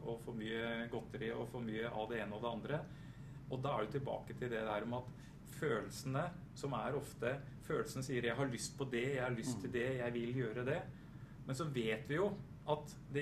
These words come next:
Speaker 1: ikke nødvendigvis er så bra, men vi gid-, vi tar liksom ikke den følelsen fram og, og, og, og jobber noe særlig med den. Vi sier bare at, "Nei, jeg er sulten, så da spiser jeg. Jeg har lyst på en sjokolade, jeg har
Speaker 2: Mm.
Speaker 1: lyst på", men, men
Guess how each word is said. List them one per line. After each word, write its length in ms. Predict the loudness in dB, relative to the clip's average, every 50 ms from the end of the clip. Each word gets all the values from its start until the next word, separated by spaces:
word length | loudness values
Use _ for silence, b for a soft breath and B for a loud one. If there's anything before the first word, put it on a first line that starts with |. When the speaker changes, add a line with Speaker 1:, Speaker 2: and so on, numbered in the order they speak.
| 0 0
Speaker 1:
ikke 100 | 2 2
nødvendigvis 460 | 2 2 4 2 2 2 2 2 2
er 80 | 2 2
så 120 | 2 2 4
bra, 280 | 4 4 4 4 2 2
men 100 | 0 2
vi 60 | 2 0
gid-, 380 | -2 -2 -2 -2 -2 -2 -2 -2
vi 120 | -2 -2
tar 300 | -2 -2 0 2 2 4
liksom 220 | 2 2 2 0
ikke 300 | -2 2 4 4 4 4 2 B B B B B 0
den 160 | 2 2 2 4
følelsen 400 | 4 4 4 4 2 -2 -2 0
fram 280 | 2 2 2 4 4 2
og, 300 | 4 4 4 2 2 0
og, 320 | 0 2 2 2 2 2 2
og, 220 | 2 2 2 2
og 100 | 4 4
jobber 260 | 4 4 2 2 0 0
noe 100 | 0 2
særlig 260 | 2 2 4 4 4 4
med 140 | 2 2 2
den. 120 | 2 0
Vi 80 | 0 0
sier 220 | 2 2 2 4
bare 240 | 4 4 4 4 2
at, 100 | 4 4 4 4 6
"Nei, 160 | 6 6 6
jeg 140 | 8 6 6
er 20 | 4
sulten, 640 | 4 2 2 2 2 0 -2 0 2 2 2 0 -6 -8 -6
så 80 | 0 2
da 100 | 4 4
spiser 440 | 4 0 -2 -2 -2 0 2 4 4
jeg. 120 | 4 4 2 B B B B
Jeg 80 | 0 2 2
har 40 |
lyst 220 | 4 2 0 0 -2
på 60 | -2
en 60 | -2
sjokolade, 600 | -2 -4 -6 -4 0 2 4 4 4 4 2 2
jeg 100 | 2 2 4
har 80 | 4
Speaker 2:
Mm. 60 | 4 4
Speaker 1:
lyst 220 | 2 2 -2 -2
på", 200 | 2 2 2 2 B B B B B B B B B B B -2
men, 220 | 0 0 0 0 -4 -8 -10 -10 -4
men 240 | -2 -2 0 0 -2